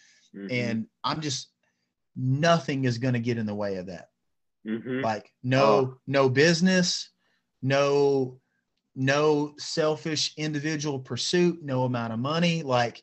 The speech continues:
Speaker 1: Mm-hmm.
Speaker 2: this is where the good stuff is. Like, this is where
Speaker 1: Preach.
Speaker 2: So, man, dude, I,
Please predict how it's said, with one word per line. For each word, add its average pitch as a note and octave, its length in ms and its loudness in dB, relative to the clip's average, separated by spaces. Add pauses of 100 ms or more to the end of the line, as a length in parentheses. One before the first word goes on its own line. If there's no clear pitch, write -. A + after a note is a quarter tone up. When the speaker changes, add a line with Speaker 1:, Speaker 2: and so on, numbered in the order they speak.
(160)
Speaker 1:
Mm-hmm. A2 360 -10 (220)
Speaker 2:
this D3 840 4
is B2+ 160 -2
where C3 200 2
the B2 80 -2
good C3 240 0
stuff G#2+ 340 -6
is. - 420 -10 (120)
Like, G#2 220 -6
this E3 280 -2
is C#3+ 160 -4
where C3+ 680 0 (420)
Speaker 1:
Preach. F2+ 280 -8 (400)
Speaker 2:
So, C#3+ 320 0
man, D#3 480 -2
dude, E3 200 4
I, F#3 240 6